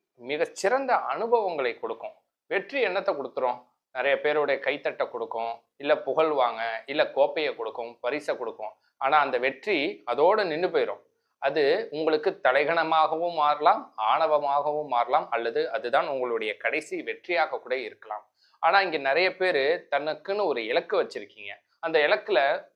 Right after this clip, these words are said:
தோல்வி அடைய, தோல்வி அடைய உங்களுக்கே தெரியும், நிறைய அனுபவங்களை படிப்பீங்க.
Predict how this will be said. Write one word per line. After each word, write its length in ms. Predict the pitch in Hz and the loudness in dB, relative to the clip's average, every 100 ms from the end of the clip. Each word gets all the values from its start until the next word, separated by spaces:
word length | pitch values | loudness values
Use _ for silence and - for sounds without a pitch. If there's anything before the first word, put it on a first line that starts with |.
| _ - | _ 4
தோல்வி 400 | 233 254 214 175 | 6 6 2 2
அடைய, 340 | 151 135 127 | 4 2 0
தோல்வி 380 | 196 226 214 175 | 0 0 2 2
அடைய 480 | 139 120 113 139 - | 2 2 2 0 -2
உங்களுக்கே 440 | 131 180 185 180 | -2 0 0 0
தெரியும், 300 | 147 135 147 | -2 -4 -4
நிறைய 380 | 120 101 165 208 | -6 -6 -4 -2
அனுபவங்களை 580 | 139 165 226 196 147 127 | -2 0 0 0 0 -4
படிப்பீங்க. 460 | 117 113 - 110 | -4 -12 -14 -12